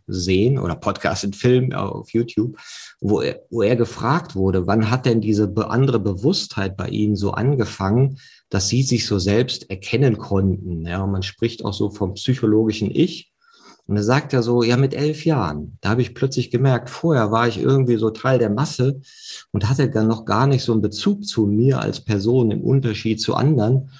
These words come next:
Und mit elf hat das angefangen. Ja, und das beschreiben auch andere Leute, dass also da eine andere Selbstwahrnehmung eintritt und interessanterweise wir in vielen Schulsystemen dann auch so einen Switch in eine andere Schulform machen,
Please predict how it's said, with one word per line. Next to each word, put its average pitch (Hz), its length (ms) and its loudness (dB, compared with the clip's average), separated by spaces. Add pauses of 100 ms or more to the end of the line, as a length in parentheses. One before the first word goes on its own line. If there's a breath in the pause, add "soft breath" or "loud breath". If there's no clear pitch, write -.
(140 loud breath)
Und 107 80 2
mit 107 160 -2
elf 143 300 4
hat 135 120 -2
das 120 160 -2
angefangen. 104 760 0
Ja, - 140 -6
und - 200 -6
das - 240 -4
beschreiben 120 500 0
auch 107 160 -2
andere 151 300 2
Leute, 120 560 2 (640 soft breath)
dass 110 180 0
also 107 180 0
da 113 240 2
eine 135 220 2
andere 120 340 2
Selbstwahrnehmung 131 960 0
eintritt 131 680 -2 (460 soft breath)
und 104 320 -2
interessanterweise 110 1040 0
wir 104 180 2
in 98 80 -2
vielen 131 300 0
Schulsystemen 107 680 -2
dann 101 200 0
auch 101 160 -4
so 104 140 -2
einen 95 180 0
Switch - 340 -4
in 101 160 0
eine 101 80 -2
andere 95 180 -6
Schulform 98 600 0
machen, 123 480 0